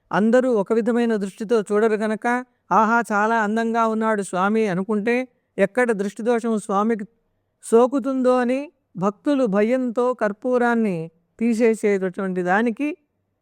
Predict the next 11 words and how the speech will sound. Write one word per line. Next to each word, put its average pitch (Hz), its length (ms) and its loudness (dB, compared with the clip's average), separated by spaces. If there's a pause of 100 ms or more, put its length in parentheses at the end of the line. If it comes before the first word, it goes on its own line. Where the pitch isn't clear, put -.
(640)
మంగళ 233 340 2
హారతి 214 600 0
అని 214 120 -4
పేరు. 175 360 -6 (100)
ఈనాడు 220 680 0 (280)
పెళ్ళిళ్ళలో 247 580 0
కూడా 220 400 0
పెళ్లి 202 280 0
కూతురికి, 226 520 -2
పెళ్లి 214 340 -2
కొడుక్కి 214 580 -2